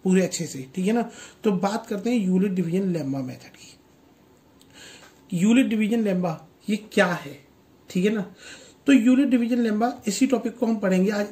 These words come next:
इस video में, सिर्फ हमें यही clear करना है, ठीक है ना। यूलिट division lemma जो होता है आपका, वो A is equal to B Q plus R की form में होता है। Actual में ये क्या है, एक division algorithm बता रहा हूँ मैं आपको,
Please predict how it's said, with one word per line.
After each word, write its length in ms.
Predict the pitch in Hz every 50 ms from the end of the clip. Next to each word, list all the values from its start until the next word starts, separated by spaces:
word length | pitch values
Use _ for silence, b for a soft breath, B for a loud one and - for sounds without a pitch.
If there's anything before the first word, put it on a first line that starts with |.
| - -
इस 140 | 202 - -
video 220 | 196 185 170 190 190
में, 80 | 208
सिर्फ 200 | 202 - 214 185
हमें 140 | 185 196 196
यही 340 | 185 165 165 160 156 190 208
clear 320 | 185 - 170 151 156 156 151
करना 280 | 147 147 139 135 127 123
है, 200 | 135 139 135 135
ठीक 220 | - - - -
है 60 | 170 160
ना। 120 | 180 180 - - B B B B B B B B 190
यूलिट 220 | 208 240 277 285
division 360 | 247 269 262 269 269 277 269
lemma 200 | 254 233 233 247
जो 160 | 254 240 254 220
होता 360 | 208 214 220 - 240 233 226
है 200 | 190 170 180 175
आपका, 300 | 170 165 - - 175 185 202 B B B B B 175
वो 520 | 156 151 160 196 233 262 285 277 - - - _ -
A 100 | 190 208 233 269 269
is 240 | 240 208 180 165 175
equal 260 | - 185 180 175 160 170
to 100 | 190 214 214 - - _ _ _ - 160 151 151
B 160 | 180 202 202 185 -
Q 180 | - 240 247 240 - - - -
plus 260 | 196 185 185 190 - - - - - _ _ - 175
R 160 | 175 175 175 175 -
की 80 | 233 214
form 280 | - - 165 151 147 156
में 60 | 151
होता 180 | 139 139 - -
है। 80 | - -
Actual 280 | 185 196 - - 277 277
में 80 | 294 311
ये 80 | 294
क्या 160 | 277 285 254 233
है, 120 | 240 247
एक 360 | 247 - 226 240 220 208 180 160
division 420 | 185 170 180 185 185 247 240 226 202 - - - - - _ _ _ -
algorithm 440 | 180 185 185 190 185 185 185 190 180
बता 180 | 175 151 151
रहा 100 | 147 147
हूँ 80 | 151 165
मैं 80 | 165 156
आपको, 240 | 147 - - 180